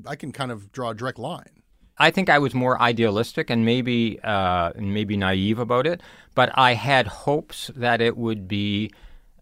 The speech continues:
Speaker 2: democratizing news and a way of having a responsible civic conversation. You know,
Speaker 1: The first happened, the second
Speaker 2: Yeah,
Speaker 1: not.
Speaker 2: yeah, the se-,
Speaker 1: Democracy is
Speaker 2: yeah.
Speaker 1: very rarely civil.
Speaker 2: Yeah. You know, and,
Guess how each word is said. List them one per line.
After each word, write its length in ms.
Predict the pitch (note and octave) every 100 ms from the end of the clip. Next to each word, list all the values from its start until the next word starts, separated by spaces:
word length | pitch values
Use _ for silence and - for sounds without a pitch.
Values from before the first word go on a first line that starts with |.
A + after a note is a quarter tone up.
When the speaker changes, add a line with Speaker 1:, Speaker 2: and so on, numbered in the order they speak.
| D#2+
Speaker 2:
democratizing 880 | G2 F#2 G2 A#2+ A2 A2 A#2 A#2 A2
news 420 | A2+ C3 D#3+ - -
and 160 | G2
a 60 | F#2+
way 260 | F#2+ G2
of 160 | G2+ F#2+
having 720 | G2 F2+ G2 G2+ F#2 F#2 F2+ -
a 200 | F2+ F2
responsible 800 | E2+ - G2 F#2+ G2 G#2+ G2 F#2+
civic 360 | - G#2 F#2
conversation. 880 | - G#2 F#2+ F#2 - E2+ E2+ A2 D3 _ _ _ -
You 120 | G#2
know, 100 | -
Speaker 1:
The 140 | D#3+
first 260 | C3+ C#4 -
happened, 460 | - - B2 C#3 -
the 80 | -
second 240 | - E3+ A2+
Speaker 2:
Yeah, 40 |
Speaker 1:
not. 180 | D3 C#3+ -
Speaker 2:
yeah, 220 | B2+ F2
the 100 | F#2+
se-, 40 |
Speaker 1:
Democracy 400 | E3+ F3+ F#3 B2
is 80 | G2+
Speaker 2:
yeah. 40 |
Speaker 1:
very 200 | G#2+ D3+
rarely 340 | C#3+ D3 C#3+ B2+
civil. 220 | - B2+
Speaker 2:
Yeah. 300 | G#2+ A2+ B2+
You 100 | A#3+
know, 140 | C3+ C3
and, 320 | D#3+ D#3+